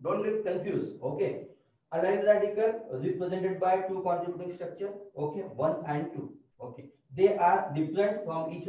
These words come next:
other because electronic arrangement is different, okay, having same arrangement of atomic nuclei। Now the question is, what is the structure of allyl radical? Okay,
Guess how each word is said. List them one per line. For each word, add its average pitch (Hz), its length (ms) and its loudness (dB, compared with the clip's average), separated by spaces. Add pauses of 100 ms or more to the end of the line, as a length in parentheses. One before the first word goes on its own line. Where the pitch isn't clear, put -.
other 214 140 0 (220)
because 175 320 2 (160)
electronic 175 540 0
arrangement 147 420 0
is - 80 -6 (160)
different, 139 340 -6 (540)
okay, - 180 -10 (220)
having 165 260 -2 (240)
same 180 380 -4
arrangement 156 400 -4
of 180 240 -2
atomic 135 260 -4
nuclei। - 340 -12 (460)
Now 185 480 4
the 185 160 0
question 190 400 -2
is, 214 100 -8
what 160 240 0
is 180 60 -8
the 196 140 -2
structure - 340 -6
of 190 160 -2
allyl - 240 0
radical? 110 340 -2 (360)
Okay, - 200 -8